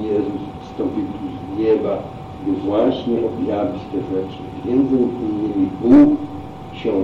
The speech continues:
w łasce objawił w Chrystusie. Świat jedno, nic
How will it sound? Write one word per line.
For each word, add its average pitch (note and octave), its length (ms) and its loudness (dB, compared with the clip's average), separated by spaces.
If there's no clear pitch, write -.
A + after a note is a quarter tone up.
w G2 40 -2
łasce A2 560 2
objawił G2+ 560 -2
w - 20 -6
Chrystusie. - 600 -8
Świat A#2 500 -2
jedno, G#2+ 340 0
nic D3 160 6